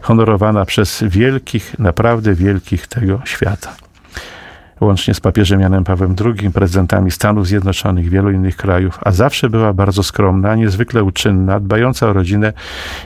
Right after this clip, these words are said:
i o sprawy dla Polski sportego-, polskiego sportu ważne. O jej skromności świadczy choćby to, że gdy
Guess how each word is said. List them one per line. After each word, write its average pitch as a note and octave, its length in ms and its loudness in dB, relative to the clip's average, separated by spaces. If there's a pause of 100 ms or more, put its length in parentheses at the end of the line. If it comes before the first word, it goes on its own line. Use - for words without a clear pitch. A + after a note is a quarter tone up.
i B2 80 4
o A#2+ 60 2
sprawy D3+ 320 2
dla A#2+ 160 0
Polski C3 400 0
sportego-, A2 600 0
polskiego A2 460 0
sportu G2 360 0
ważne. F2+ 380 0
O A2+ 140 0
jej C3+ 120 0
skromności A#2 720 -2 (1120)
świadczy - 340 0
choćby G#2 320 2
to, C#3 240 2
że G#2 180 0
gdy G2 220 -2